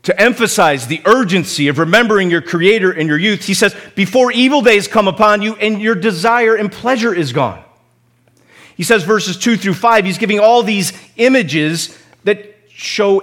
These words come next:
aging and the deterioration that happens in life. Friends, you all know I'm complaining every week about the next bump, bruise, and knee that hurts, and I'm deteriorating.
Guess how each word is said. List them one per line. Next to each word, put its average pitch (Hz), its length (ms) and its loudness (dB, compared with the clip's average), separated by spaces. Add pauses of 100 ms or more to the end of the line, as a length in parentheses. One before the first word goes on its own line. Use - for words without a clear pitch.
aging 135 680 -4 (520)
and 170 120 0
the 143 60 0
deterioration 190 1400 0
that 147 140 -2
happens 143 640 -4
in 170 240 -2
life. 185 220 -2 (320)
Friends, 220 340 -2
you 262 140 2
all 175 160 4
know 196 260 2
I'm 226 160 2
complaining 214 460 -2
every 196 220 -2
week 247 220 -2
about 170 200 -2
the 160 80 -4
next 175 300 -2
bump, 160 340 -2
bruise, 190 480 2
and 131 160 0 (220)
knee 190 340 0
that 196 160 0
hurts, 185 500 -2
and 143 140 -4 (340)
I'm 240 220 2
deteriorating. 185 1160 0